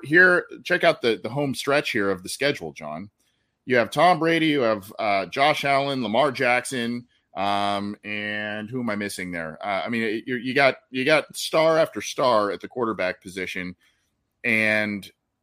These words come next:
having your best pass rush weapon available is going to, uh, you know, it, it, that,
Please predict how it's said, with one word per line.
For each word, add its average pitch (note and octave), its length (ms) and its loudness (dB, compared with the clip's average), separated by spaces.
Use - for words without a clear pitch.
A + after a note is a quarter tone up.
having C3+ 640 2
your A#2 320 -2
best G#2+ 340 -2
pass C#3 440 -4
rush G#2+ 340 -2
weapon G2+ 580 -4
available F#2+ 840 -4
is G2 140 -10
going G2+ 480 -6
to, F2+ 560 -8
uh, - 180 -14
you A2 80 -10
know, E2+ 240 -12
it, - 100 -16
it, - 520 -18
that, A#2 160 -4